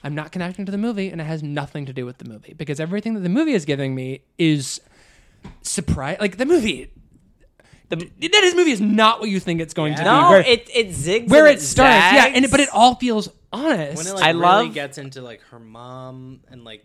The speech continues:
Speaker 3: the
Speaker 1: Yeah.
Speaker 3: class stuff and,
Speaker 1: Yes.
Speaker 3: like, what happens to her mom, I was
Speaker 1: That's
Speaker 3: like,
Speaker 1: where it gets
Speaker 3: "This
Speaker 1: really
Speaker 3: is a
Speaker 1: moving.
Speaker 3: really, like, deep movie."
Speaker 1: I know,
Speaker 2: Yeah.
Speaker 1: yeah. And so I, I,
Speaker 3: And
Speaker 1: I'll,
Speaker 3: Rachel
Speaker 1: I
Speaker 3: Griffiths is incredible.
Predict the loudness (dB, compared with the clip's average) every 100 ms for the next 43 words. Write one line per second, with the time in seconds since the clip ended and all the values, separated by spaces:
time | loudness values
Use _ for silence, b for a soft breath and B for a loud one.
0 | _ -12 -8 -6 -6 -8 -10 -12 -14 -20
1 | -20 -16 -12 -12 -12 -16 _ _ -4 -4
2 | -4 -10 -14 -20 _ -16 -16 -18 -20 -20
3 | -18 -16 -16 -16 -2 0 0 -2 -2 -2
4 | -2 -6 -4 -4 -2 0 0 -4 -6 -10
5 | -12 _ -20 -20 -20 _ -20 -20 _ _
6 | -20 -20 _ -10 -8 -6 -6 -6 -6 -4
7 | -4 -4 -8 -14 b b b -6 -2 -2
8 | -2 -4 -4 -4 -2 -2 -2 -8 -12 -14
9 | -16 -16 -18 -16 -16 -16 -18 -20 -20